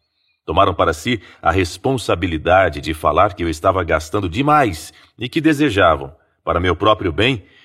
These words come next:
que eu conseguisse controlar minhas despesas.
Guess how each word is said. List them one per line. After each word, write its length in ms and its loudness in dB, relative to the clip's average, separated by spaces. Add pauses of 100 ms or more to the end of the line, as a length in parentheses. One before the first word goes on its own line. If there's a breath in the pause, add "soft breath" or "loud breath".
(100)
que 80 0
eu 60 4
conseguisse 600 -6
controlar 680 0
minhas 240 -6
despesas. 760 -10